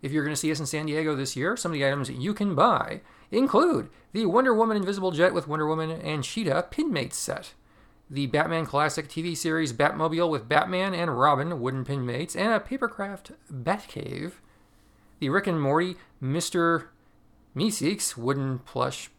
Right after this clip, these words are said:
push puppet. Sorry, not plush puppet, push puppet. We work on these things. I should know this.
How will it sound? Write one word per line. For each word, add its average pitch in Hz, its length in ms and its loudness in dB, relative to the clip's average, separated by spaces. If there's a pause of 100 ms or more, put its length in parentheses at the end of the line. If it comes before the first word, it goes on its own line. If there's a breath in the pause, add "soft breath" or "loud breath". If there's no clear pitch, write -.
(100)
push - 240 2
puppet. - 400 0
Sorry, - 220 -4 (160)
not - 160 -8
plush 135 260 -4
puppet, - 240 -10
push 208 220 -6
puppet. - 340 -10
We 143 80 -8
work 147 240 -6
on - 120 -6
these - 180 -12
things. 131 180 -14
I - 60 -6
should 139 180 -14
know 143 140 -6
this. - 240 -16